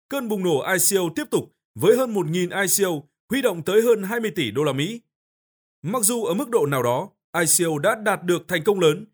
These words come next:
vẫn còn tồn tại nhiều vấn đề và xu hướng nổi bật đang hình thành trên khắp thế giới. Hai trong số những vấn đề nghiêm trọng nhất của I C O là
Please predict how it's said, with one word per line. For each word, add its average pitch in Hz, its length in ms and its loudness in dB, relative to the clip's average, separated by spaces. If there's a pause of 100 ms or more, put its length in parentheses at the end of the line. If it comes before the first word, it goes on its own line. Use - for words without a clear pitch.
(280)
vẫn 170 280 2
còn 190 160 0
tồn 156 180 -2
tại 160 180 -2
nhiều 185 240 4
vấn 185 180 -2
đề 147 260 2 (260)
và 202 220 0
xu 247 200 0
hướng 220 200 2
nổi 196 180 2
bật 147 280 -4
đang 220 260 -4
hình 185 200 -4
thành 131 300 -2
trên 147 240 -4
khắp 269 220 -4
thế 180 120 4
giới. 147 280 0 (1300)
Hai 254 220 -2
trong 233 180 0
số 190 180 2
những 226 140 -4
vấn 220 120 6
đề 160 180 0
nghiêm 208 260 -6
trọng 175 240 -4
nhất 254 220 -4
của 170 300 0
I 180 60 0
C 180 180 2
O 160 100 0
là 120 300 -2